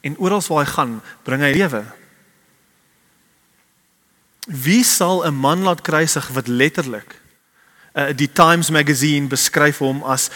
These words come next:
the most persistent symbol of purity, selflessness and love in the history of humanity? Dis the Time Magazine, ongelowige tydskrif.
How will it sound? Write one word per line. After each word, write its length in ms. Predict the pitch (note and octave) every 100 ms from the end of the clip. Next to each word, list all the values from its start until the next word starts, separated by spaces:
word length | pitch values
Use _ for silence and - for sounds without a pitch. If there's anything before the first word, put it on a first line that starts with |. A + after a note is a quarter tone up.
| - -
the 100 | D3
most 460 | C3+ D#3 F3 - - - -
persistent 680 | F3+ - A3+ - - A3
symbol 460 | - - F#3+ F#3+ F#3
of 200 | D3 -
purity, 480 | - F#3+ G3 - G3
selflessness 840 | - F3+ E3+ E3+ E3+ - E3+ D#3+
and 160 | D3+ C3
love 380 | B2+ C#3 A#2+ - - -
in 160 | C#3
the 80 | C3
history 480 | - A3+ - - G#3
of 200 | E3+ C3
humanity? 580 | D#3+ C3 E3 D#3+ - - _ _ _ _ _ _ _ _ _ _ -
Dis 140 | C#3+
the 120 | D#3+
Time 220 | - E3+
Magazine, 520 | F3 D#3 D3 C#3+ A2+ A2+
ongelowige 580 | E3 E3 D#3+ D3 C#3+
tydskrif. 520 | F3 C3 - - -